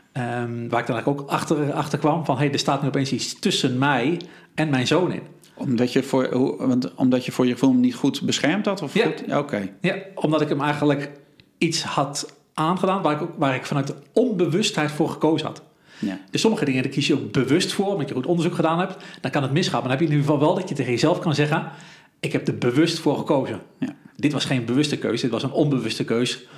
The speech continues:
Speaker 1: Omdat eigenlijk iedereen doet het.
Speaker 2: Ja.
Speaker 1: Dus vond ik ook maar dat ik het moest, eh, moest
Speaker 2: Ja.
Speaker 1: doen. Dus ik werd heel erg geconfronteerd met mijn eigen onbewustheid. Mijn eigen gebrek aan inzicht in waar komen nou vaccins vandaan, wie maken nou vaccins,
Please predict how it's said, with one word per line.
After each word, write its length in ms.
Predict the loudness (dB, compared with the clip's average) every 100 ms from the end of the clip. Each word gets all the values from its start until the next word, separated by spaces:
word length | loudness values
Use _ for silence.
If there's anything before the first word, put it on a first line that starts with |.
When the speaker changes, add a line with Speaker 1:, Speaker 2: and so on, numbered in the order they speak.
| -20 -8
Speaker 1:
Omdat 260 | -2 -2
eigenlijk 320 | -2 -4 -4 -6 -2
iedereen 460 | 0 2 4 4
doet 160 | 2 2
het. 240 | 0 -2 -8 -6
Speaker 2:
Ja. 240 | -4 -4 -2
Speaker 1:
Dus 160 | 0
vond 200 | 2 2
ik 100 | 4
ook 140 | 2 2
maar 100 | 2
dat 120 | 0
ik 60 | -2
het 140 | -4
moest, 240 | -4 -4
eh, 340 | -2 -2 -4 -4
moest 180 | -4 -4
Speaker 2:
Ja. 60 | -6
Speaker 1:
doen. 100 | -6 -16 -18 -18 -18 -20 -4
Dus 160 | 0 0
ik 160 | 2
werd 160 | 2 2
heel 260 | 2 2 2
erg 160 | 0
geconfronteerd 760 | -2 0 0 0 0 2 2 2
met 140 | -2
mijn 140 | -4 -4
eigen 580 | -2 0 0 0 0 -2 0
onbewustheid. 880 | 2 2 2 0 0 -2 -2 -6 -14 _ -20 -20 _ _
Mijn 220 | -4 -2 2
eigen 460 | 2 2 0 -2
gebrek 640 | -2 -2 0 0 0 -2
aan 180 | -4 -6
inzicht 500 | 0 0 0 -2 -4
in 460 | 0 0 0 -4 -6 -6
waar 140 | -4 -2
komen 220 | -2 0
nou 120 | -2
vaccins 440 | -2 -2 -2 -2 -4
vandaan, 340 | -4 -2 -2
wie 120 | -2 0
maken 280 | 0 -2
nou 120 | -4 -4
vaccins, 540 | -4 -2 -2 -4